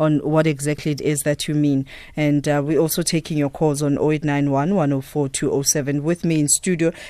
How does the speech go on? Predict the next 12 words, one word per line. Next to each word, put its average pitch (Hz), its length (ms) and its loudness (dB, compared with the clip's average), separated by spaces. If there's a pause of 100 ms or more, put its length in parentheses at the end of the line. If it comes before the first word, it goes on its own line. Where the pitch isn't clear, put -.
(120)
is 147 220 0
ugogo 147 400 0
Dineo 135 420 0
Ndlanzi. 127 420 -6 (300)
And 139 160 0
this - 200 4
is 170 120 0
the 160 120 4
third 185 260 6
eye, 135 280 2
where 135 240 0
we 135 160 -4